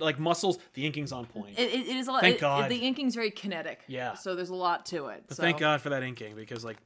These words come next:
Speaker 1: the pencils would be lost on a lesser inker.
Speaker 2: Yeah.
Speaker 1: So yeah, uh, I, I dug it. If you, if you're curious or like Bloodshot, get it. If you don't like him and you're kinda like, "I don't know,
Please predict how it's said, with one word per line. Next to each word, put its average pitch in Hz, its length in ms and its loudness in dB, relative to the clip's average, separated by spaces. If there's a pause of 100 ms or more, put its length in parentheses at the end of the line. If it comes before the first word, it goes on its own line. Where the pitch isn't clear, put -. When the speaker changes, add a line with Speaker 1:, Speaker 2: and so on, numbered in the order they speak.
(800)
Speaker 1:
the 143 80 -6
pencils 156 460 -2
would 139 80 -2
be 139 100 0
lost 127 560 -2
on 127 140 -6
a 123 40 -6
lesser 117 340 -6
inker. 101 320 -20 (100)
Speaker 2:
Yeah. 185 220 -2 (160)
Speaker 1:
So 269 140 2
yeah, 370 280 4
uh, 190 480 12
I, 220 180 2
I 302 160 2
dug 170 380 2
it. 113 180 -8
If 139 180 -8
you, 208 280 -2
if 147 100 -4
you're 156 280 2 (340)
curious 240 720 4 (260)
or 202 260 6
like 180 360 6
Bloodshot, 120 580 -4 (580)
get 139 220 0
it. - 120 -16 (260)
If 160 180 6
you 165 140 4
don't 165 480 4
like 214 260 4
him 311 220 2
and 202 100 0
you're 175 80 2
kinda 202 140 6
like, 214 180 2
"I - 60 2 (320)
don't 269 100 10
know, 160 160 2